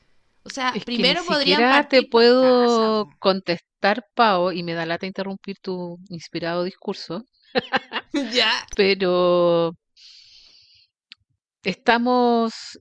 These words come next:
Speaker 2: eh, ante la posibilidad de ingresar a la presencialidad de clases en fase dos,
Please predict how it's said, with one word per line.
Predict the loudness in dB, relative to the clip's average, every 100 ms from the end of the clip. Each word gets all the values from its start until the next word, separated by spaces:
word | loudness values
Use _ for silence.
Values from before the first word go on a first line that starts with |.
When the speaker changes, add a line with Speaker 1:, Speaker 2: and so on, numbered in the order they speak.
| _
Speaker 2:
eh, | -2 0 -2 -4 -8 -6
ante | -4 -4 -4
la | -2
posibilidad | -4 -6 -6 -6 -2 0 0
de |
ingresar | -2 -6 -8 -10 -6 -4 -2
a | -4
la | -4 -8
presencialidad | -8 -10 -12 -10 -10 -8 -8 -4 -4 -4
de | -6
clases | -6 -6 -4 -4 -4
en | -6 -6
fase | -8 -6 -6
dos, | -4 -4